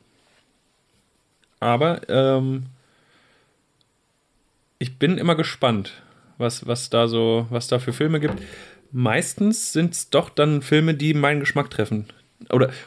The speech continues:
oder überhaupt nicht. Also Filme, die Oscars gewinnen, mag ich entweder richtig gerne oder gar nicht.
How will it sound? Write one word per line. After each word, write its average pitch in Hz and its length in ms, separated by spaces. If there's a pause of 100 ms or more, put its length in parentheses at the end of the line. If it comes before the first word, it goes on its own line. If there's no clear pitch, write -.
oder 180 200
überhaupt 151 380
nicht. 104 260
Also 117 180
Filme, 160 280
die 131 100
Oscars 156 380
gewinnen, 147 280
mag 131 220
ich 165 120
entweder 139 300
richtig 135 280
gerne 147 260
oder 127 220
gar 107 240
nicht. - 280